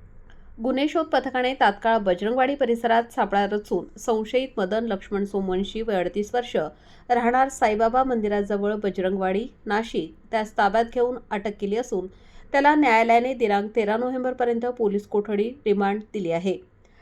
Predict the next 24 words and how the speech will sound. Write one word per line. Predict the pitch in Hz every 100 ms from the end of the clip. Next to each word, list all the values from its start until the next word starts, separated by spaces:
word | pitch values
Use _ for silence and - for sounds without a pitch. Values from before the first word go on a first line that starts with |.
| _
सदरची | - 294 285 294 339
कामगिरी | 311 285 285 294
पोलीस | 302 233 233 233
आयुक्त | 226 226 254
नाशिक | 233 220 233
शहर | - 226 247
संदीप | 247 226 202 190
कर्णिक, | - 208 214 294 - -
पोलीस | 208 202
उपायुक्त | 208 208 196 196 -
गुन्हे | 196 202 196 233
श्री | 240
किरणकुमार | 220 190 190 190 185 185
चव्हाण, | 254 247 165 190 _ _ _ _ _ _ _ -
पोलीस | 269 277 302 302 -
उपायुक्त | 233 254 247 233 262 262
परिमंडळ | 254 208 208 208 226
मोनिका | 226 196 185 196
राऊत, | 190 208 285 _ _ -
सहाय्यक | 247 233 254 277
पोलीस | 247 214 208
आयुक्त | 202 202 - 226
सुधाकर | 233 202 185 185 196
सुरडकर | 202 220 214 247 170 147